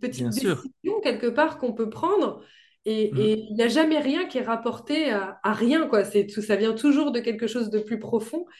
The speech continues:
Speaker 2: Mhm.
Speaker 1: Et, et je trouve que ça, tu l'as bien, tu l'as bien amené dans ta manière de, d'aborder le sujet. Donc,
Speaker 2: Cool.
Speaker 1: je te remercie, euh, beaucoup. Je sais
Speaker 2: Si
Speaker 1: que
Speaker 2: je peux
Speaker 1: ça va
Speaker 2: aider.
Speaker 1: <laughs> ça va aider beaucoup de monde. Alors, ce que je te propose, euh,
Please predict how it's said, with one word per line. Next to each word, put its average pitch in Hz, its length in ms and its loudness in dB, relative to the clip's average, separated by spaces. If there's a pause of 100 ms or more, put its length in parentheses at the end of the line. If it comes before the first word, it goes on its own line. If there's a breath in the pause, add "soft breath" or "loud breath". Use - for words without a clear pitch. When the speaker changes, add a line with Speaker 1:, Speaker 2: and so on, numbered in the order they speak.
(240 loud breath)
Speaker 2:
Mhm. 120 320 0
Speaker 1:
Et, - 60 0
et - 20 -2
je - 60 -4
trouve 294 160 -12
que 262 80 0
ça, 285 100 2
tu 277 160 -4
l'as 208 200 4
bien, 247 520 0
tu 202 160 -8
l'as 196 140 2
bien 240 180 0
amené 247 240 0
dans 220 140 -2
ta 208 160 -2
manière 208 400 -2
de, 180 420 -4
d'aborder 202 440 4
le 208 60 0
sujet. 214 340 -4
Donc, - 120 -2
Speaker 2:
Cool. 147 80 -6
Speaker 1:
je - 60 -2
te - 80 -2
remercie, 214 440 0
euh, 190 60 6
beaucoup. 196 240 0
Je 285 60 -4
sais 202 100 0
Speaker 2:
Si - 40 0
Speaker 1:
que 131 120 0
Speaker 2:
je - 60 -12
peux 139 160 2
Speaker 1:
ça 120 40 4
va 117 60 0
Speaker 2:
aider. 135 220 2
Speaker 1:
<laughs> - 920 6
ça 254 100 4
va 233 100 4
aider 233 240 2
beaucoup 233 240 -2
de 214 80 0
monde. 285 240 0 (420 loud breath)
Alors, 233 160 6
ce - 60 -8
que 403 100 10
je 403 80 6
te 427 140 4
propose, 339 640 6 (380 loud breath)
euh, 233 420 6